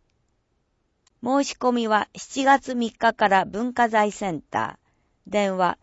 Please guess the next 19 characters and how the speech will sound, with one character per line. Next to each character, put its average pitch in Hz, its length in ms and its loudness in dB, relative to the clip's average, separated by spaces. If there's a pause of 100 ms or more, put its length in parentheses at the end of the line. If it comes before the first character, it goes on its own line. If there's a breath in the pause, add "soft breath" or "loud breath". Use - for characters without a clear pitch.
(280 soft breath)
五 254 260 4
六 226 320 0
の 202 240 -2 (220)
六 208 400 0
零 220 340 4
六 143 360 -6
零。 151 320 0 (1400)
豊 285 300 4
橋 247 400 -2
歴 - 280 -2
史 269 220 -4
探 220 360 0
訪、 127 320 0 (500)
勾 220 320 4
玉 247 420 2
を 214 140 -4
作 - 320 -6
ろ 127 340 2
う。 - 60 -20